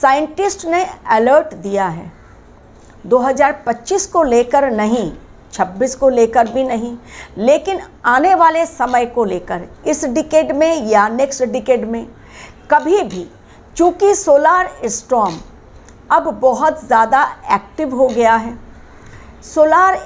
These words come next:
एक्सट्रीम का ये पीरियड चल रहा है, जो बारह सालों के एक चक्कर के बाद कंप्लीट होता है। तो सोलर एक्सट्रीम का ये जो पीरियड चल रहा है, अभी भी सोलर एक्सट्रीम अपने हाईएस्ट लेवल पर नहीं पहुंचा है।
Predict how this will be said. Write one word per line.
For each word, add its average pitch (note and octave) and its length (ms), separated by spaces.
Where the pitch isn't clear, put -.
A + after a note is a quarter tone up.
एक्सट्रीम G4 580
का D4 180
ये D4 200
पीरियड D#4+ 600
चल G#3+ 240
रहा F#3 280
है, F3+ 220
जो A3 100
बारह A3+ 420
सालों B3 480
के C4 120
एक B3+ 180
चक्कर A#3+ 400
के G3+ 200
बाद A3+ 360
कंप्लीट A3 440
होता F#3+ 260
है। E3+ 220
तो C4+ 80
सोलर D4+ 480
एक्सट्रीम F4 540
का C#4 180
ये C#4 200
जो D4+ 160
पीरियड B3+ 500
चल A#3 300
रहा G#3 320
है, G#3+ 200
अभी C4+ 300
भी G#3 220
सोलर D4 380
एक्सट्रीम - 760
अपने C4 360
हाईएस्ट A#3+ 540
लेवल A3+ 340
पर - 280
नहीं A3 340
पहुंचा E3+ 440
है। E3+ 200